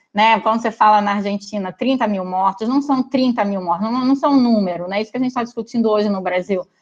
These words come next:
São pessoas com família, com filhos, né, que, que, que perderam ali por uma militância ou não, né, dependendo do que aconteceu a elas.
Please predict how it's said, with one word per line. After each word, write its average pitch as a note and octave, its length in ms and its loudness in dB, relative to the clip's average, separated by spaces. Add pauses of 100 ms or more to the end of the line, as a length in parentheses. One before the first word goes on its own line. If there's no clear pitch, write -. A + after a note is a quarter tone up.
(220)
São D4 160 2
pessoas A#3 560 2
com A#3 180 -4
família, G#3+ 480 0
com G3+ 200 -4
filhos, G3 560 -2 (280)
né, G#3+ 180 2
que, A3 180 -2
que, G3+ 260 -6 (100)
que - 80 -20
perderam G#3+ 540 0
ali G3+ 240 0
por A3 180 -2
uma A3+ 180 2
militância G#3+ 680 0
ou G#3+ 180 4
não, A3 420 2
né, G3+ 160 0
dependendo G3 540 -4
do G3 120 -8
que G3 180 -8
aconteceu F#3 640 -6
a E3+ 100 0
elas. G3+ 460 2